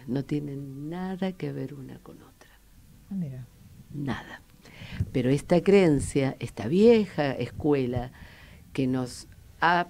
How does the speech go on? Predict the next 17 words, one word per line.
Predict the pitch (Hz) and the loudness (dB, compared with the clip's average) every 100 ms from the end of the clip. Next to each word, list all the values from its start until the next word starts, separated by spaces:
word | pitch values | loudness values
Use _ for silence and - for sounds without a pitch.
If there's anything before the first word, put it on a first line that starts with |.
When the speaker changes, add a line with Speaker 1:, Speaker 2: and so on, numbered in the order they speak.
| - | -6
Speaker 1:
picado, | 156 135 180 165 147 147 147 | -8 0 2 4 4 4 2
como | 143 135 139 | 0 -2 0
la | 143 160 175 | 2 0 0
publicidad | - 160 160 151 180 190 | 0 2 2 2 2 4
que | 190 | 2
existió, | - 151 175 180 175 - | 0 -2 4 4 4 -2
que, | 156 147 | -2 -2
que | - - - - | -4 -6 -10 0
a | 143 | 2
mí | 175 | 4
me | 185 | 6
Speaker 2:
El | 175 | 6
Speaker 1:
encantaba, | 160 160 170 185 147 156 | 6 6 8 8 10 10
Speaker 2:
pajarito | 233 202 | 10 10
Speaker 1:
el | 226 | 8
Speaker 2:
que | |
Speaker 1:
pajarito, | 196 180 196 | 8 8 8